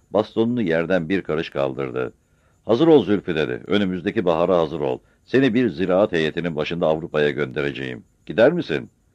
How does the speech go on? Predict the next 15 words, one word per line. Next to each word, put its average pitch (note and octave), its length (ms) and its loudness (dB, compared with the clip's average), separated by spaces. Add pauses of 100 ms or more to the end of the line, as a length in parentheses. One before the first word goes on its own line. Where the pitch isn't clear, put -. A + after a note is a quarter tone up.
(520)
"Gider G2+ 260 4
misin A2+ 240 -4
de A2 120 2
ne E3 140 0
demek?" G#2+ 280 0
diye D2 160 -2
güldü D2 340 -6
Zülfü. C#2 360 -8
"Gider F2+ 300 0
misin A2+ 260 -4
de A#2+ 100 2
ne D#3+ 120 0
demek? G#2+ 280 0
Can C3+ 140 4
atarım." A2 460 -2